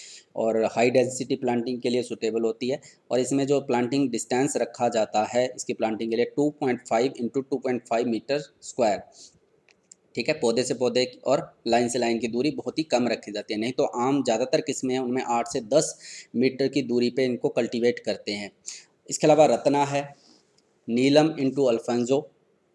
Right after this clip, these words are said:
ठीक है, रेगुलर बेयरर है और स्पंजी टिश्यू फ्री है। इसमें पल्प जो होती है सेवेंटी एट पॉइंट सिक्स टू परसेंट होती है। इसके अलावा सिंधु है, रत्ना into अल्फांजो का क्रॉस है, मैंने सिंधु के बारे में पहले भी बता दिया आपको,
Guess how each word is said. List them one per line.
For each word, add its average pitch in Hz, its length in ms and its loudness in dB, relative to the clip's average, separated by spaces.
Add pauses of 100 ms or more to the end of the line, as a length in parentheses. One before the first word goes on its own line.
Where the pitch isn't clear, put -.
(300)
ठीक 135 180 -2
है, 156 60 2 (340)
रेगुलर 139 420 8
बेयरर 139 420 8
है 147 280 2 (720)
और 120 540 6
स्पंजी 127 380 2
टिश्यू 143 420 0 (120)
फ्री 131 160 2
है। 143 400 0
इसमें 147 260 2 (100)
पल्प 156 360 6
जो 135 100 0
होती 131 200 2
है 131 60 2
सेवेंटी 131 420 2
एट 131 340 0
पॉइंट 131 160 0
सिक्स - 360 -2
टू 143 80 0
परसेंट 113 440 -2
होती 107 280 -4
है। 101 140 0
इसके 120 180 -4
अलावा 127 260 6
सिंधु 151 580 4
है, 135 260 -4 (580)
रत्ना 143 360 4
into 135 260 4
अल्फांजो 127 420 2
का 131 120 4
क्रॉस 127 240 2
है, 131 60 2
मैंने 127 160 0
सिंधु 127 280 0
के 135 100 0
बारे 127 180 2
में 127 80 0
पहले 123 260 4
भी 135 80 2
बता 127 280 4
दिया 123 260 6
आपको, 131 260 -4